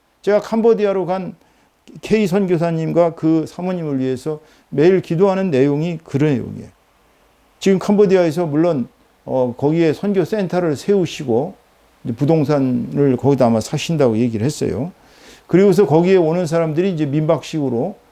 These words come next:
거기에 오-, 오다 보면 그 사람들을 통해서 이제 예수 그리스도의 복음을 전하시는 것이 사역의 목적입니다. 그것을 위해서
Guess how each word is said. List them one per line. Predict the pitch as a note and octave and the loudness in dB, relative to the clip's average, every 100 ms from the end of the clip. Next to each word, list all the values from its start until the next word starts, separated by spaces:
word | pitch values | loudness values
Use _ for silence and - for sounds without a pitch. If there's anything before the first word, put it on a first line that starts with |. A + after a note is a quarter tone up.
| _ _ | _ _
거기에 | - C#3+ D#3+ | 0 2 4
오-, | B2+ C#3 E3+ | 4 2 2
오다 | D3 D3+ D3+ | 2 2 2
보면 | A#2+ D3 C#3+ C3 F3 | 0 -2 -2 -4 -6
그 | C3 | -6
사람들을 | C#3+ C#3 C3 B2+ C3+ | -2 -2 -2 -2 -4
통해서 | - F3+ C#3+ A2 E3 | -6 -8 -8 -6 -8
이제 | E3 A#2 B2 A#2 _ _ _ C3 | -6 -6 -4 -6 _ _ _ -2
예수 | C3 C3 B2+ | -2 0 -2
그리스도의 | C3 C3 - C3+ | 0 0 0 -2
복음을 | B2+ B2 B2 B2+ B2+ B2 - | 0 0 2 2 0 -2 -6
전하시는 | - C3 C3+ - C3 A#2 | -2 2 2 0 0 0
것이 | G#2+ G2+ - C3+ C#3 - _ - | 0 -2 -2 -2 -4 -10 _ -16
사역의 | - D3 C#3 B2 C3+ | -6 0 2 2 2
목적입니다. | A2 G2+ C3+ G2+ F2 E2+ - - | 0 -2 -2 -2 -4 -10 -20 -4
그것을 | C#3 C#3 D#3+ C3+ | 2 2 4 4
위해서 | C3 B2+ C#3+ D#3 | 2 2 -2 -6